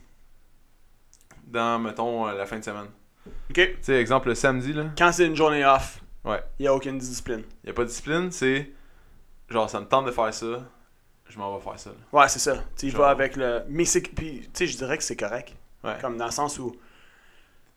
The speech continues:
Speaker 2: tu sais, c'est, mettons, comme la bouffe, là. Tu sais, on va
Speaker 1: Ouais.
Speaker 2: dire quatre-vingt-cinq pour cent de ton alimentation, et ça coche.
Speaker 1: C'est
Speaker 2: Tu
Speaker 1: ça.
Speaker 2: sais, mais ça prend un dix, quinze, genre, en tout cas, je pense, là, tu sais, de pas se stresser.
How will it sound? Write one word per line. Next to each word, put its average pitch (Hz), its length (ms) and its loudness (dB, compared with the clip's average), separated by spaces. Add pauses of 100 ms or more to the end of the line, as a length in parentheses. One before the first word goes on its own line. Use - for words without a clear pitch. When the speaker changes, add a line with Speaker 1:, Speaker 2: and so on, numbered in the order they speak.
(380)
Speaker 2:
tu 180 120 10
sais, - 20 10
c'est, - 360 0
mettons, 165 280 2
comme 151 160 -4
la 123 140 -2
bouffe, 143 220 0
là. 139 80 -4
Tu 127 80 -8 (200)
sais, 147 80 0
on 147 80 4
va 123 100 0
Speaker 1:
Ouais. 123 60 0
Speaker 2:
dire 139 240 -2 (520)
quatre-vingt-cinq 156 920 0
pour - 140 -8
cent 139 280 -6
de 135 40 -10
ton 123 200 -6
alimentation, 113 680 -6 (280)
et 120 60 -6
ça 110 180 -2
coche. - 440 -10
Speaker 1:
C'est 104 80 -16
Speaker 2:
Tu 95 40 -16
Speaker 1:
ça. 123 80 -8
Speaker 2:
sais, 123 200 -8
mais 113 100 -8
ça 131 140 -6
prend - 160 -8
un 113 400 -4
dix, 113 200 -8
quinze, - 180 -14
genre, 104 260 -4 (240)
en - 40 -10
tout - 140 -14
cas, - 60 -16 (320)
je 117 120 -6
pense, 113 360 -6
là, 156 60 -2
tu - 80 -8
sais, 151 200 -6 (920)
de 143 60 -6
pas 175 140 4
se 156 120 2
stresser. 165 600 0